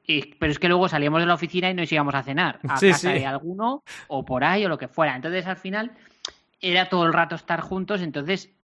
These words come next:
Speaker 1: claro que me molaba ir a la oficina, sí. Si me hubieran dicho en ese momento que de, de hacer trabajo en remoto,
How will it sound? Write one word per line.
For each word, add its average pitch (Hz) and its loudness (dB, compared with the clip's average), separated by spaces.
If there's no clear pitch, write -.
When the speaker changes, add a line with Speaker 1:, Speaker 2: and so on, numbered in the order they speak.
Speaker 1:
claro 175 0
que 175 0
me 143 -4
molaba 135 -2
ir 139 -4
a 143 4
la 151 0
oficina, 147 -6
sí. 180 -6
Si - -8
me 143 0
hubieran 156 2
dicho 180 -2
en 185 -2
ese 180 -4
momento 175 0
que 156 0
de, 156 -10
de 143 2
hacer 135 -2
trabajo 156 2
en 165 -4
remoto, 165 -2